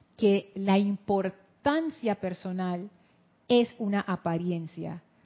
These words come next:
¿A qué me refiero? Que yo pienso que esa importancia personal tiene tanto, como tanto momentum, tanta fuerza, pero en realidad eso no es así. Lo que pasa es que como yo le estoy dando toda mi atención,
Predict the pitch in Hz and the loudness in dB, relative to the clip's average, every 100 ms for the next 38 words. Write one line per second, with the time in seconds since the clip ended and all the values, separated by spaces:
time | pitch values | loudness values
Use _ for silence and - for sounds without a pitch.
0 | _ 196 - 220 233 208 185 - 190 175 | _ -4 0 0 0 -2 -4 -4 -2 -2
1 | 165 175 _ - - _ 208 196 240 247 | -6 -12 _ -20 -20 _ 2 4 0 -2
2 | 285 269 262 240 - 196 196 214 226 196 | 2 4 4 2 -2 -2 -2 0 -2 -2
3 | 180 - 196 226 202 185 180 180 185 208 | -4 -2 -2 -2 -4 -8 -4 -4 -4 -4
4 | 202 - _ 233 254 247 254 247 - 247 | -4 -8 _ 0 2 0 -2 -6 -6 -4
5 | 240 - - 202 175 214 220 240 208 196 | -4 -10 -8 -6 -2 -2 -2 -2 -2 0
6 | 226 226 226 214 208 208 208 - 233 214 | 0 -2 -4 -2 -2 -2 -6 -6 -4 -4
7 | - 165 - _ - - _ - 202 202 | -4 -12 -12 _ -20 -20 _ 0 2 4
8 | 202 196 190 202 208 190 185 - 214 165 | 2 2 0 -2 -6 -4 -6 -6 -8 -8
9 | 160 _ _ - _ - 202 196 185 214 | -12 _ _ -20 _ -4 -2 0 2 2
10 | 214 202 202 202 180 170 196 226 240 226 | 2 0 -2 -2 -4 -4 -6 -6 -4 -4
11 | 226 226 226 220 190 202 190 - 165 160 | -4 -6 -6 -4 -4 -4 -8 -8 -10 -10